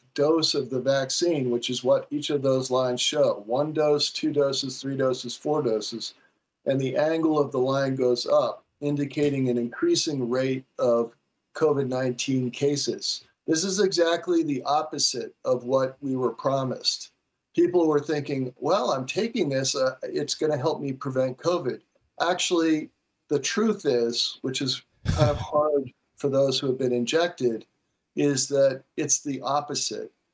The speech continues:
It actually causes more covid nineteen. And I have seen this in my own,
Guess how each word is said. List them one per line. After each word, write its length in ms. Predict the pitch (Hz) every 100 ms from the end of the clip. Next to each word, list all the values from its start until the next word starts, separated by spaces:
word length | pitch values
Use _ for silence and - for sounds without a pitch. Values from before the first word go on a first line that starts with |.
| _ _ -
It 160 | 127 131
actually 640 | 151 160 - 156 147 135 -
causes 1000 | - - 160 156 160 139 139 127 - - _
more 800 | 117 117 135 156 160 156 151 135
covid 340 | - 143 135 131
nineteen. 920 | 123 120 120 - 190 156 120 110 110 _ _
And 120 | 139 139
I 140 | 151
have 160 | 165 -
seen 400 | - 185 180 156
this 320 | 127 123 131
in 80 | 120
my 160 | 117
own, 380 | 131 180 185 147